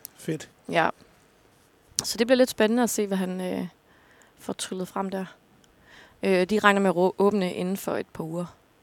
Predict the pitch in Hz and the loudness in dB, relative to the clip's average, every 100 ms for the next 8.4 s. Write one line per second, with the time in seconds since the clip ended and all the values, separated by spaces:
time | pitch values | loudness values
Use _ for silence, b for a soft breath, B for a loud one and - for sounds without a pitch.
0 | _ _ _ _ _ - 175 175 170 170 | _ _ _ _ _ -12 -10 -10 -12 -14
1 | 165 135 131 - 131 127 123 - 139 135 | -12 -12 -12 -14 -16 -16 -18 -12 -8 -8
2 | 123 113 _ _ - - 135 - 131 123 | -10 -14 _ _ -14 -10 -10 -10 -14 -14
3 | 127 - _ _ _ _ _ _ _ - | -16 -20 _ _ _ _ _ _ _ -20
4 | _ - - 185 - 220 202 190 190 180 | _ 0 2 4 6 6 6 0 -2 4
5 | 202 202 - 190 - 180 180 175 - 107 | 6 6 2 -2 0 -2 0 -2 -4 -4
6 | 190 180 202 - 196 175 165 202 165 160 | -6 -8 -6 2 4 4 2 -2 -2 -4
7 | 165 160 B B B B B - - 180 | -6 -8 B B B B B -12 -4 -2
8 | 175 - 190 | -2 0 -2